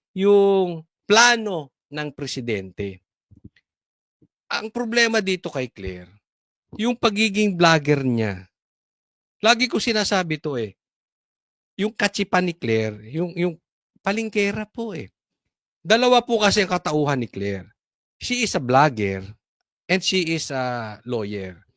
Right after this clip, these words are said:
Hindi ko po iniinsulto yung mga lawyer na vlogger. Minsan lang hindi ko maintindihan,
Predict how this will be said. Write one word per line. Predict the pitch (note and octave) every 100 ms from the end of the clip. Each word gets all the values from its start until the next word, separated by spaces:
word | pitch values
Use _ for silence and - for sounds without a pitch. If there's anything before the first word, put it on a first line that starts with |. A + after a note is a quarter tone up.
| _ _ _
Hindi | D#3+
ko | G#3+ A#3
po | A#3+ A3
iniinsulto | G#3+ A3 G#3+ F#3+ G3+ F#3 F#3
yung | F#3
mga | F3 E3
lawyer | D#3 D3+ D3+ C#3
na | C3 A2+
vlogger. | D3 D3+ A#2+ G2 F#2 _ _ _ _ _ _ _ _ _ _ _ _ _ _ _
Minsan | - G#3 A3 G#3
lang | G#3 G3
hindi | E3+
ko | E3+
maintindihan, | E3 D3 C#3 C3+ B2+ A#2 A#2+